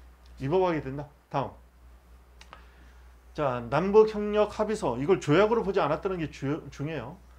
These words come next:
신사협정에 불과한 걸로 봤고 조약에 준하는 성격을 인정하지 않았다는 겁니다. 남북합의서. 신사협정에 준하는 성격을 갖고 있는다.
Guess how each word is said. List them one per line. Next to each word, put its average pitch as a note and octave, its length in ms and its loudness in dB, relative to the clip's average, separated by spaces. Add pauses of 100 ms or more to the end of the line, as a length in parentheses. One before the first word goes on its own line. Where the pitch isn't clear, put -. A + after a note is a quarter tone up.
(420)
신사협정에 A#3 760 0
불과한 E3+ 280 -2
걸로 D#3+ 200 0
봤고 G3 520 -2 (440)
조약에 G3 440 4
준하는 F3+ 320 -2
성격을 F3+ 300 -2
인정하지 D#3 340 -4
않았다는 C#3 360 -4
겁니다. G#2+ 340 -10 (600)
남북합의서. F3+ 760 2 (680)
신사협정에 G#3+ 880 0
준하는 E3+ 280 -4
성격을 F3 300 -4
갖고 D3 240 -4
있는다. B2+ 400 -4